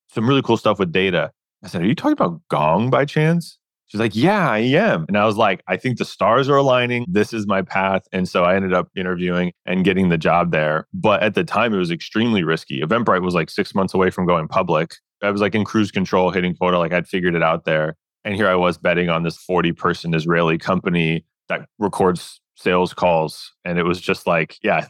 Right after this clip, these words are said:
the look on your face, it could have gone bad right there. It could have been a terrible call. And, and no knock on other companies. There's other companies in that space that I, I could have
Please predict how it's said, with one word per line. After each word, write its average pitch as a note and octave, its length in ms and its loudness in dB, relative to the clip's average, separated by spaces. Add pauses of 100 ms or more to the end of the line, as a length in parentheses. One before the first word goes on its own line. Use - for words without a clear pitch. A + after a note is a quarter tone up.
(180)
the A2+ 120 0
look C3+ 140 4
on C3 100 2
your A2+ 80 0
face, G#2 200 -2
it A2 60 -4
could C#3+ 120 0
have A#2+ 80 -2
gone A2 160 0
bad F2+ 440 0
right A#2+ 160 2
there. C3 140 2
It B2+ 60 0
could B2+ 100 0
have A2 60 0
been G#2+ 80 2
a F#2+ 60 -2
terrible G2 380 -2
call. G#2+ 260 2
And, E2+ 120 -2 (380)
and G#2 100 -4
no A2 120 2
knock G#2+ 300 2
on F#2+ 260 0
other G2 180 2
companies. F2+ 400 0
There's F2+ 120 0
other F#2 180 2
companies F#2+ 300 -2
in F#2+ 60 -4
that F2+ 160 -2
space G2 300 0
that E2+ 120 0
I, E2+ 100 0 (200)
I E2+ 100 -2
could F2+ 180 -2
have E2+ 160 0